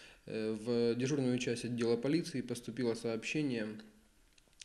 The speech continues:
о том, что в одном из домов на улице Свет Шахтера обнаружен, м, труп, э, шестилетнего ребенка.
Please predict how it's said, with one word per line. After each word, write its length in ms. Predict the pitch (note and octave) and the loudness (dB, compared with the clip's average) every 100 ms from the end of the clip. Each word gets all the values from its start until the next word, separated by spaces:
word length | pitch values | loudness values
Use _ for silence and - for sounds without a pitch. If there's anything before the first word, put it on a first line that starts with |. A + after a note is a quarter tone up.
| - | -6
о 80 | A2+ | 0
том, 180 | A#2+ A#2 | 2 0
что 300 | - A2 G2 | 0 0 2
в 80 | |
одном 300 | A2 A2+ A2 | 0 0 0
из 60 | G#2+ | 0
домов 320 | A2 A2+ G#2+ | 0 0 2
на 100 | A2 | 2
улице 340 | A2 G#2 G#2+ G#2 | 2 2 -2 -6
Свет 220 | A2+ G#2+ | -6 -2
Шахтера 500 | - - E3 D3 C#3 - - - | -4 -2 0 2 0 -6 -18 -12
обнаружен, 580 | - G#2+ B2 A#2+ A2+ A2+ - - | -4 2 4 4 0 -2 -6 -8
м, 240 | G#2 G#2 | -8 -2
труп, 260 | C#3+ C#3+ - | 2 2 0
э, 500 | G2+ G2 F#2 F2 F2+ - - - - - - - | -2 -2 -4 -4 -8 -12 -20 -20 -20 -20 -20 -2
шестилетнего 640 | - - - A#2+ B2+ A2+ G#2+ | 0 0 2 2 4 2 2
ребенка. 500 | G#2 F2+ E2+ F2+ | 2 -2 -4 -6